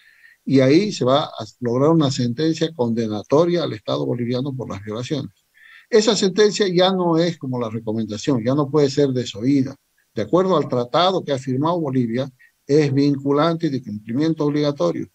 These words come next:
O sea que el Estado boliviano ahí va a tener que iniciar los procesos penales contra estas personas, reparar a las víctimas por esas violaciones, atenderlos en su salud y en su, eh,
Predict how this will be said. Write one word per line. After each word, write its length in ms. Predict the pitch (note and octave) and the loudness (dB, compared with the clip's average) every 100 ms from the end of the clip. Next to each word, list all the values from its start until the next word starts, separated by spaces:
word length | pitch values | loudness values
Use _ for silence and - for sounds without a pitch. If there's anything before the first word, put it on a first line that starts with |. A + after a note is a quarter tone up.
| _ _ _ _ _ _ | _ _ _ _ _ _
O 80 | - | -8
sea 140 | A2 C3 | -4 0
que 80 | |
el 60 | C3 | 0
Estado 280 | A#2 D#3 F3+ | 2 4 4
boliviano 440 | E3 D3+ E3+ F3 | 4 2 2 0
ahí 140 | D#3 E3 | 2 4
va 100 | D#3 | 2
a 60 | |
tener 280 | D#3 D3+ D#3+ | 0 -2 -2
que 140 | D#3+ | -2
iniciar 720 | C3 A#2+ B2+ - D#3+ F3+ A#3+ C#4 - _ _ _ | -4 -2 -4 2 4 4 4 0 -6 _ _ _
los 140 | - F#2 | -18 -14
procesos 500 | E2+ - B2+ C3 C3 | -14 -6 -4 -4 -6
penales 440 | A2+ G#2+ B2+ C3+ | -6 -4 -4 -4
contra 220 | - - A#2 | -8 -8 -6
estas 220 | A#2 B2 | -4 -6
personas, 480 | D3 C3 E3+ C#3 G2 _ - _ | -6 -6 -6 -8 -12 _ -20 _
reparar 680 | A#2 C3 C3 C#3 C#3+ G3+ A3+ | 0 2 4 4 6 4 2
a 80 | F#3+ | 0
las 160 | D#3 | -2
víctimas 440 | C#3 G3 F#3 F#3 E3 | -2 -2 -4 -6 -4
por 160 | - A#2 | -4 -6
esas 200 | A#2 B2 | -4 -6
violaciones, 760 | C3+ C3+ C3 E3+ E3+ D#3+ - _ _ _ | -4 -4 -4 -4 -4 -8 -16 _ _ _
atenderlos 840 | - B2+ D3 D3 F#3 G#3 G#3 G3 | -6 0 2 4 6 6 4 2
en 60 | D3 | 0
su 160 | C#3+ C3 | -2 -2
salud 500 | C3+ C#3 F3+ F#3 F3 | 0 4 6 6 4
y 60 | |
en 120 | C3 | -4
su, 460 | A#2 - A2 A2+ | -6 -10 -8 -8
eh, 60 | A2 | -10